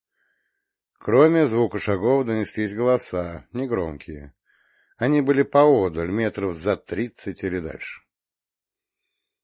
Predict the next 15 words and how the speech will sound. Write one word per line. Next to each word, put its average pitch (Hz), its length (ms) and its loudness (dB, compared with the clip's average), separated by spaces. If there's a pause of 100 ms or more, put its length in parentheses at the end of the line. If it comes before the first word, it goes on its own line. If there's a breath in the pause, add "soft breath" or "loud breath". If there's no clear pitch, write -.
(200)
Через 131 220 4
несколько 156 340 2
секунд 143 500 0
должен 117 400 0
был 113 200 0
появиться 117 580 0
шедший 104 540 -2
ко 110 180 -2
мне. 87 380 -8 (520 soft breath)
Отступить 131 800 2
или 123 180 2
спрятаться 110 680 0
я 95 180 -2
не 90 80 -6
успевал. 80 520 -10